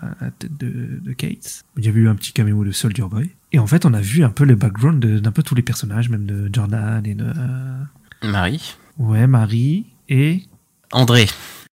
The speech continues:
Speaker 1: André, ouais. Donc on a un peu vu tout leur passé, on a eu des révélations, tout ça, et, et bah maintenant c'est, c'est la suite, euh,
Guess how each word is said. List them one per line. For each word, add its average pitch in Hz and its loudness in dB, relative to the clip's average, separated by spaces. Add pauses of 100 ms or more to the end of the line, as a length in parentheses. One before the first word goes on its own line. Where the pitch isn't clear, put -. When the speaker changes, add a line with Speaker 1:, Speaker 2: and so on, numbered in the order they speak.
(120)
Speaker 1:
André, 127 6
ouais. 110 -4 (200)
Donc 143 2
on 139 8
a 131 8
un 120 6
peu 151 2
vu 139 4
tout 156 0
leur 131 4
passé, 135 0
on 123 4
a 110 4
eu 107 4
des 110 4
révélations, 110 2
tout 127 -6
ça, 123 -2
et, 95 -10 (240)
et 117 0
bah 98 -4
maintenant 98 -8
c'est, 98 -8
c'est - -10
la 104 -8
suite, - -12
euh, - -10